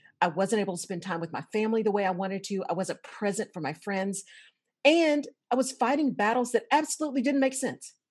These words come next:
They just didn't make sense. And so I said, "It's just time. It's time."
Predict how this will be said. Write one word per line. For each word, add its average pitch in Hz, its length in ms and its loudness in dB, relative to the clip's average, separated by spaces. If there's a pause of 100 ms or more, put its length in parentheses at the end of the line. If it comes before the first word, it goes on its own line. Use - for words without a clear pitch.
(220)
They 294 80 2
just 269 180 0
didn't 247 140 4
make 202 140 -2
sense. - 280 -8 (320)
And 247 160 4
so 262 80 2
I 262 80 6
said, 233 380 4 (500)
"It's 202 160 -2
just 185 220 -10
time. 127 260 -12 (320)
It's 202 180 0
time." 135 300 -6